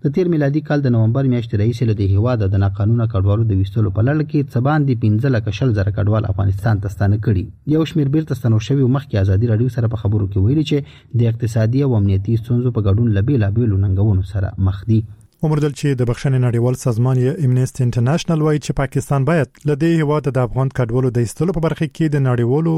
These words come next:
Speaker 2: غوښتنې له پامه ونه غورځوي. په ملګرو ملتونو کې د امریکا د متحده ایالاتونو استازي وایي چې په افغانستان کې نجونې له کم عمره او اجباري ودونو او د جنسیت پر اساس له تاوتریخوالي سره مخامخ دي. لیندا توماس ګرینفیلډ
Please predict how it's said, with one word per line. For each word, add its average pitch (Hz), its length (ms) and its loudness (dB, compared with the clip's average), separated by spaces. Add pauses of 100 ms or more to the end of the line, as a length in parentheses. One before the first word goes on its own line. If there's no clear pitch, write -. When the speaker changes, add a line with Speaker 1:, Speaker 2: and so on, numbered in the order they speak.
(120)
Speaker 2:
غوښتنې 131 440 0
له 117 120 0
پامه 120 300 2 (180)
ونه 127 240 0
غورځوي. 107 420 -2 (960)
په 190 140 2
ملګرو 220 320 0
ملتونو 185 340 0
کې 151 100 -4
د 143 100 0
امریکا 135 300 0 (120)
د 139 80 2
متحده 131 340 0
ایالاتونو 123 380 0
استازي 123 440 -2
وایي 117 160 0
چې 147 400 -6
په 151 120 0
افغانستان 170 340 0
کې 160 160 0
نجونې 160 240 0 (380)
له 135 120 -4
کم 147 240 -2
عمره 135 240 0 (220)
او 135 40 2 (180)
اجباري 123 380 0
ودونو 165 340 0 (240)
او 151 60 2 (180)
د 139 200 0
جنسیت 131 420 -2
پر 120 140 0
اساس 143 400 -2
له 127 160 -2
تاوتریخوالي 131 640 -2
سره 139 240 0
مخامخ 113 420 -2 (100)
دي. 139 80 -2 (640)
لیندا 143 300 0 (200)
توماس 139 340 0
ګرینفیلډ 139 520 -2